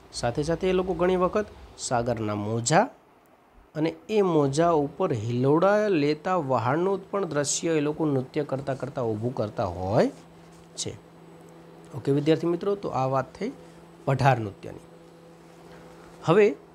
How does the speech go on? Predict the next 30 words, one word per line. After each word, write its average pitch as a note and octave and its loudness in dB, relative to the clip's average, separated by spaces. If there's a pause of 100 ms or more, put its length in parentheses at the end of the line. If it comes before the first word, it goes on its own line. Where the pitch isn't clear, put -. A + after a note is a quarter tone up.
(540)
નૃત્ય D#3 2
કલાની F3+ 2
અંદર E3 2 (360)
છેલ્લો G3 0
ટોપિક D#3 -2
આપણે C3 0
જોવા B2+ 0
જઈ A#2 -4
રહ્યા A2+ -4
છીએ A#3 0 (280)
કોળી F3 8
નૃત્ય. F#2+ -8 (1080)
સૌરાષ્ટ્રની G3 2
અંદર D#3+ 0
કોળી E3 -2
જાતિના D3 0
લોકોનું C#3 0
આ A2+ -2
નૃત્ય G2 -8
છે. - -8 (1500)
માથે C3 2
મદ્રાસ્યો, C#3 2 (800)
આંટીવાળી C3 0
ગોળ C3+ 4
પાઘડી A#2+ 0
એ D3+ 2
લોકો D#3 0
પહેરતા D#3 0
હોય D#3+ 4
છે. E3+ -8